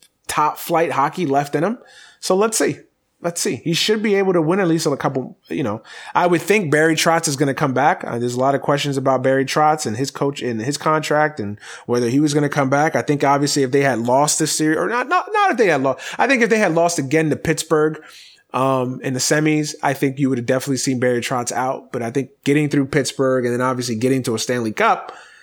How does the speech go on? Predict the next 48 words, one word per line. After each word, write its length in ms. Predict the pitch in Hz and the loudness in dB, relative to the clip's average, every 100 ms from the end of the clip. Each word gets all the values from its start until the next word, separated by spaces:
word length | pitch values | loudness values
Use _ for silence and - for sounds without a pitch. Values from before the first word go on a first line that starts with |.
| _ - | _ -2
then 160 | 143 | 2
I 120 | 139 | 2
think 240 | 147 156 139 | 4 2 2
that, 280 | 127 101 - _ - | 0 0 -12 _ -2
I 100 | 151 | 2
think 200 | 151 139 | 2 0
it's 220 | 127 123 | -2 -4
all 320 | - 147 156 | 0 2 2
but 200 | 143 123 | 2 -2
certain 360 | - 165 123 117 | 0 0 0 -2
now 180 | 120 110 | -2 -2
that 160 | 104 | -2
Barry 240 | 120 117 110 | 0 0 -2
Trotz, 320 | 127 104 - | -4 -4 0
if 140 | 226 | 2
he 80 | 220 | 4
wants 240 | 190 175 | 4 4
to 60 | 143 | 2
come 200 | 135 101 | -2 -2
back, 220 | 98 107 | -2 0
and 100 | 165 | 0
I 40 | 180 | 0
think, 220 | 156 - | -2 -2
I 100 | 135 | 0
don't 240 | 120 - | -2 -2
see 200 | - 131 | -2 0
why 160 | 120 107 | 2 2
he 60 | |
wouldn't, 400 | 104 175 127 139 - - - - 123 | 2 2 0 -6 -10 -20 -20 -4 0
I 80 | |
think 160 | 147 143 | 2 4
Barry 220 | 139 139 | 4 4
Trotz 320 | 127 143 135 | 4 2 2
is 80 | 110 | 0
definitely 380 | 113 139 135 117 | 0 0 0 -2
coming 260 | 120 104 98 | 0 -2 -2
back. 220 | 101 113 | -2 0
So 240 | 220 254 | 2 2
let's 200 | 254 262 | 2 2
see. 260 | - 233 107 - | 0 0 -2 -4
Let's 160 | 175 | -2
see 180 | - 220 | 0 0
if 140 | 208 175 | 0 2
they, 300 | 196 196 - | 2 0 -8
if 160 | 170 165 | -8 0
they 140 | 190 | -2
keep 280 | 190 214 - | 0 -6 -2
this, 300 | 190 - | -2 -2